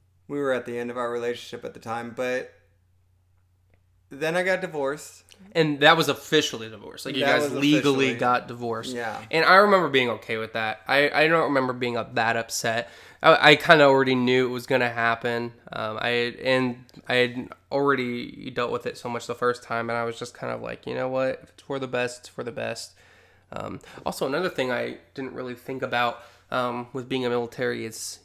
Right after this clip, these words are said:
Speaker 2: youth centers and teen centers.
Speaker 1: Yeah, did you like those?
Speaker 2: Those were, those were cool. Those were cool. Um, the, the, I think, 'cause like I said, like, with the whole Lavelle Cove thing,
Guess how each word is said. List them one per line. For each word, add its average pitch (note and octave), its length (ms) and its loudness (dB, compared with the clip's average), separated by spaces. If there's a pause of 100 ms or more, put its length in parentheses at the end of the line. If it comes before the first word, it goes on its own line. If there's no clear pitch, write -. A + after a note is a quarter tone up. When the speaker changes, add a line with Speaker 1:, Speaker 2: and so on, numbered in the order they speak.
Speaker 2:
youth F#3 240 -2
centers - 560 -12 (420)
and A#2+ 140 -12
teen D#3 240 -6
centers. - 600 -10
Speaker 1:
Yeah, D3 200 2
did C3+ 100 -8
you D#3+ 100 -6
like F3+ 200 -2
those? A#3 300 -10
Speaker 2:
Those B3 280 2
were, A#3 240 -2
those G3 240 -2
were F3 100 -2
cool. C3 300 -6
Those D3+ 180 -4
were G#3+ 140 0
cool. G3 380 0
Um, C3 220 4 (440)
the, C#3 140 -4
the, D#3 240 -4
I E3+ 140 2
think, G#3+ 500 -4
'cause E3+ 240 -2 (240)
like F3+ 220 -2
I D3+ 100 4
said, B2 540 0
like, B2+ 220 -4
with C3 160 -6
the C#3 100 -4
whole C3 300 -4
Lavelle B2 280 -4
Cove B2 400 -6
thing, C3+ 480 -4